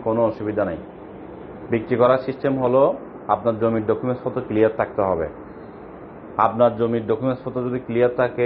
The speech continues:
জমি যদি দখলও থাকে, তাহলে আমরা আপনাকে অবশ্য বিক্রি করে দেব খুব দ্রুত এবং মার্কেট ভ্যালু অনুযায়ী। এই অফারটি যারা কিনতে চান হাতছাড়া না করে চলে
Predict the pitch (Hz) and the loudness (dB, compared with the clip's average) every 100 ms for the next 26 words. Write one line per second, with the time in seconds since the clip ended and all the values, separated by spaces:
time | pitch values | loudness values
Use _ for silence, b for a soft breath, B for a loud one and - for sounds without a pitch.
0 | 123 113 107 104 104 101 98 98 117 117 | 2 0 0 -2 -2 0 0 2 2 2
1 | 123 120 117 104 101 113 107 104 110 113 | 2 0 0 2 0 2 2 4 2 0
2 | 101 107 107 110 120 135 - - - - | -2 -2 -2 -2 0 0 -2 -16 -18 -10
3 | 107 113 117 104 113 117 117 127 135 - | -4 -2 0 2 4 4 4 4 2 -2
4 | 127 117 107 120 113 117 120 110 107 113 | -2 -2 0 -2 2 2 4 2 0 0
5 | 101 95 101 104 107 101 85 82 78 - | 0 0 -2 2 2 2 0 -2 -4 -8
6 | - - - - - - - - - - | -16 -16 -16 -16 -16 -18 -16 -16 -16 -16
7 | - - - 113 117 - 127 135 120 120 | -16 -8 2 4 4 2 -2 0 2 4
8 | 127 - 113 110 107 110 123 143 - 123 | 2 -2 -2 -2 -2 0 0 -2 -2 -4
9 | - 113 113 110 104 98 101 110 113 113 | -2 2 4 4 2 2 2 4 4 2
10 | 104 | 2